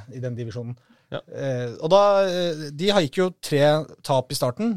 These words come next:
Speaker 1: Nå to seire på rad etter at de slo, hvem var det de slo? Fløy-, Fløya? Ja. Og to skåringer av, og her er det jo så mange navn, jeg lurer på hvilke vi egentlig skal bruke. Det er Christian Junior Eaton Johannes Wielens.
Speaker 2: Ja, Grei-spilleren, han som var, han var jo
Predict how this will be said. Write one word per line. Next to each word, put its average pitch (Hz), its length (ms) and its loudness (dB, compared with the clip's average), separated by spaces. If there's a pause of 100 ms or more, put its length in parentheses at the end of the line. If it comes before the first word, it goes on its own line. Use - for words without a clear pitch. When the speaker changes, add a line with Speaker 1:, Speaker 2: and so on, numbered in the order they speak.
Speaker 1:
Nå 170 260 2
to 165 160 -10
seire 131 260 -2
på 151 160 -2
rad 220 200 0
etter 170 200 -6
at 127 120 -4
de 160 100 -4
slo, 151 300 4 (640)
hvem 131 80 -6
var 131 100 0
det 139 80 -2
de 143 80 -4
slo? 226 140 -2
Fløy-, 135 580 0
Fløya? 156 240 0 (260)
Ja. 202 140 0 (1000)
Og 180 360 2
to 185 160 -8
skåringer 147 480 0 (200)
av, 147 360 2 (720)
og 160 180 0
her 202 200 4
er 165 100 2
det 165 100 0
jo 165 60 -2
så 202 60 -2
mange 190 180 -2
navn, 226 320 2
jeg 202 100 -2
lurer 180 220 -4
på 160 80 -4
hvilke 131 340 -10
vi 147 120 -2
egentlig 127 260 -10
skal 156 140 -6
bruke. 151 260 -2
Det 190 40 -10
er 165 180 2 (420)
Christian - 400 2
Junior 147 400 2
Eaton 143 460 -2
Johannes 139 680 0
Wielens. 165 520 2 (100)
Speaker 2:
Ja, 170 240 2
Grei-spilleren, 120 640 0
han 123 160 -2
som 123 240 -12
var, 110 240 4
han 113 300 -2
var 107 100 2
jo 113 140 2